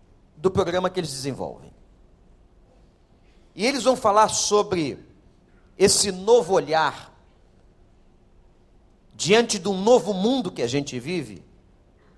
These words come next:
Início de século vinte e um, o mundo tá muito mudado, não é, gente?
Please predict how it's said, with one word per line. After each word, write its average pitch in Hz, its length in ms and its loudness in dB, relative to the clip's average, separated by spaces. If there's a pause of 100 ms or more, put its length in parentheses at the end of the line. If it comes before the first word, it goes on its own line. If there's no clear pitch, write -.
(520)
Início 190 320 0
de 151 80 -8
século 175 480 -4
vinte 165 280 -8
e 160 60 -8
um, 170 120 -8
o - 20 -10
mundo 196 220 -6
tá 175 120 -2
muito 220 240 -6
mudado, 143 460 -4
não 123 80 -8
é, 139 100 -6
gente? - 560 -20